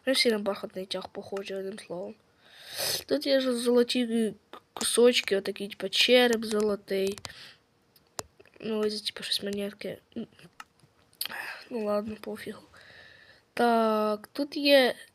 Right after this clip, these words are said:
що це? Золотий ідол, понятно, йде в баню. Це монетки. Це теж монетки, тільки немножко менше.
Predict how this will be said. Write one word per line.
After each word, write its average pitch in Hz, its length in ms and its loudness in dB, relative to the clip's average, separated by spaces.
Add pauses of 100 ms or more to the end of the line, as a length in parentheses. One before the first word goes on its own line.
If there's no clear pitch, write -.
(340)
що 220 340 0
це? 220 160 -10 (1400)
Золотий 262 640 0
ідол, 220 400 2
понятно, 214 520 -2
йде 208 180 -4
в 208 40 -4
баню. 202 360 -2
Це 254 120 -2
монетки. 202 640 -6 (1120)
Це 359 180 -2
теж 214 380 0
монетки, 190 680 -4
тільки - 260 -8
немножко 196 320 -8
менше. 156 460 -8